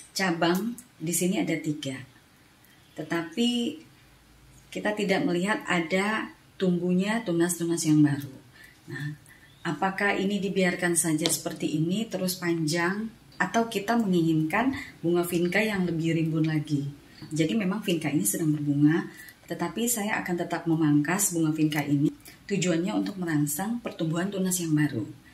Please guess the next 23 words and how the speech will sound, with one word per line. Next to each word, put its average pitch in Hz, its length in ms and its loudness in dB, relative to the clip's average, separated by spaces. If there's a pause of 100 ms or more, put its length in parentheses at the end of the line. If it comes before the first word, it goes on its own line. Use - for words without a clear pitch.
(720)
Jadi 202 240 -2
dari 180 240 4
sini 190 480 4
kita 185 240 -2
lihat 185 240 0
di 175 80 -6
sini 190 320 -2
ada 165 560 -2 (240)
tunas 175 320 2
baru 170 160 -2
yang 170 160 -4
kecil, 240 480 -2 (400)
kita 180 240 -4
akan 180 160 -2
pangkas 175 480 -4
saja 185 560 -2
di 180 80 -8
sini. 175 400 -2 (1800)
Kemudian 190 800 0 (480)
yang 180 320 2
panjang 180 400 2
ini 185 160 0
juga, 196 480 -2